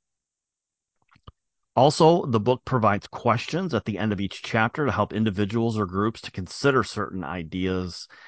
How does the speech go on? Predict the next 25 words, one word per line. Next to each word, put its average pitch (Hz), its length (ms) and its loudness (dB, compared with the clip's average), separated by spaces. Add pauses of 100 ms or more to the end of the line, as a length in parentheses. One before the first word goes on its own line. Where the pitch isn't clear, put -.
(140)
more 101 220 0
in 87 160 -2
depth. - 420 2 (640)
And 107 500 2
I 104 100 2
have 104 120 -2
a 113 60 -2
special 120 640 4
deal 120 440 2
that 120 100 0
I'm 110 180 2
doing 117 320 -2
with 101 220 -6
groups 117 360 0
of 104 120 -6
five 107 320 4
or 110 80 2
more 98 400 -2
will, 107 260 -2 (140)
where 104 360 4
I 113 200 6
will 110 220 0
join 113 800 2 (480)
a, 98 340 2
uh, - 20 -14